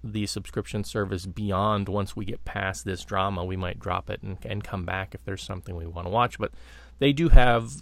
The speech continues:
uh, Korean movies there. They have some Chinese movies there. I guess there are a lot of mainland titles. I don't really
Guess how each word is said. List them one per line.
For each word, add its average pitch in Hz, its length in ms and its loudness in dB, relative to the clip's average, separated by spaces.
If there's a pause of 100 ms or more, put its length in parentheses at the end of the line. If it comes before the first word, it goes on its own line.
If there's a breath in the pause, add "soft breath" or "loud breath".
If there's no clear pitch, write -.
(180)
uh, 101 180 2
Korean 104 320 0
movies 135 360 0
there. 120 300 0
They 110 120 -2
have 151 200 -6
some 202 460 -2
Chinese 147 540 -4
movies 151 340 -4
there. 147 320 -2 (760)
I 123 100 0
guess 123 320 -2
there 120 180 0
are - 20 2
a 101 80 0
lot 98 240 -2
of 90 100 -8
mainland 135 500 -4
titles. 131 280 -6
I - 100 -4
don't 135 140 -4
really 104 200 -4